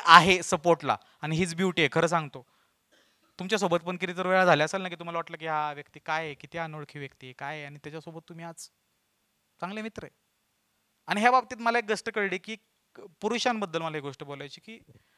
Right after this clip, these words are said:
आमची जी जात आहे ना, मर्द जात, ती लय खतरनाक आहे. आमच्याकडे असं इंट्रोव्हर्ट असं कोण नसतं, आम्ही चॉईस डिसाईड करतो की बाबा बोलायचं का नाही बोलायचं, लेबल लावून घेत नाही. आणि आमच्याकडे एक स्किल आहे, ज्या माणसाला आम्ही ओळखत नाही ना, ओळखत नाही अजिबात, जन्मात त्याला कधी बघितलं नाही, कुठला बी पुरुष आहे ना, त्यावर दोन दोन तास सभा आणू शकतो.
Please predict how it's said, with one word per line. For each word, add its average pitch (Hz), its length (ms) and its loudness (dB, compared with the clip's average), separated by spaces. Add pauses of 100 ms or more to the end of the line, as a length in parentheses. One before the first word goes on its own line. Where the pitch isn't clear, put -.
(480)
आमची 202 220 -8
जी 262 60 -8
जात 233 220 2
आहे 214 80 -2
ना, 180 60 -4
मर्द 160 220 -4
जात, 135 240 -2
ती 208 80 -6
लय 240 100 -4
खतरनाक 139 460 -8
आहे. - 100 -20 (340)
आमच्याकडे 185 220 -6
असं 254 140 -10
इंट्रोव्हर्ट 220 440 -6
असं 214 140 -6
कोण 190 180 -8
नसतं, 143 220 -10
आम्ही 160 180 -10
चॉईस 180 400 -6
डिसाईड 160 300 -2
करतो 117 240 -10
की 127 80 -20
बाबा 156 180 -10
बोलायचं 165 380 0
का 247 80 4
नाही 185 140 2
बोलायचं, 101 520 -10
लेबल 185 220 0
लावून 156 160 -2
घेत 113 200 -10
नाही. - 160 -20 (640)
आणि 226 120 -2
आमच्याकडे 269 260 -6
एक 294 60 -10
स्किल 254 300 -8
आहे, 170 80 0
ज्या 196 180 4
माणसाला 285 360 4
आम्ही 294 120 0
ओळखत 262 460 6
नाही 240 140 0
ना, 156 60 0
ओळखत 156 420 2
नाही 131 160 -2
अजिबात, 123 320 -4 (560)
जन्मात 185 300 4
त्याला 214 200 -4
कधी 185 160 -4
बघितलं 139 360 -8
नाही, 113 100 -20 (1300)
कुठला 302 320 4
बी 311 80 6
पुरुष 311 320 -2
आहे 262 40 2
ना, 208 80 2
त्यावर 226 260 0
दोन 226 240 0
दोन 233 180 -2
तास 233 140 4
सभा 185 180 8
आणू 147 120 0
शकतो. - 300 -12